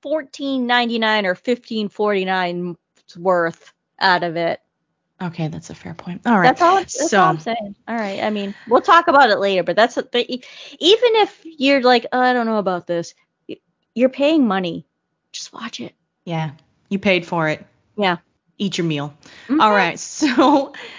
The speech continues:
Speaker 2: as always, please remember to like, follow, and subscribe. You can find us on Twitter, Facebook, Instagram. S-, search for Three Speech. Look for the Bears this time around. It is the Mighty Bear,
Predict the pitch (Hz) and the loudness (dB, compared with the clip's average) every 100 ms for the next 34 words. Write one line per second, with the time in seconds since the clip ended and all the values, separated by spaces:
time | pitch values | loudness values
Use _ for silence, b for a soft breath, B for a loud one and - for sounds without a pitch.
0 | - 277 311 269 269 262 262 277 285 254 | -6 -2 -2 -2 -4 -6 -8 -8 -6 -4
1 | 233 240 240 185 175 240 254 - 226 214 | -4 -4 -6 -8 -6 -6 -4 -4 -4 -4
2 | 196 - 170 - 208 202 165 165 202 190 | -6 -10 -12 -4 -2 -4 -10 -6 -2 -2
3 | 190 190 185 190 196 190 202 190 - 190 | -4 -6 -8 -8 -8 -8 -6 -10 -6 -6
4 | 180 - - - 196 - 196 196 190 185 | -6 -12 -20 -12 -10 -8 -6 -4 0 0
5 | 185 190 - - _ _ _ 277 285 - | 0 -4 -10 -20 _ _ _ -6 -6 -4
6 | 269 240 - 285 269 - 277 277 269 277 | -4 -4 -4 -4 -4 -4 -2 -2 -2 -6
7 | - 254 247 320 311 302 302 294 311 - | -4 -4 0 0 4 4 2 0 -4 -4
8 | 311 285 285 302 302 302 247 262 247 240 | 0 2 4 2 2 0 0 0 -2 -2
9 | 254 247 254 254 285 262 180 156 - | 0 4 4 4 4 2 2 0 -2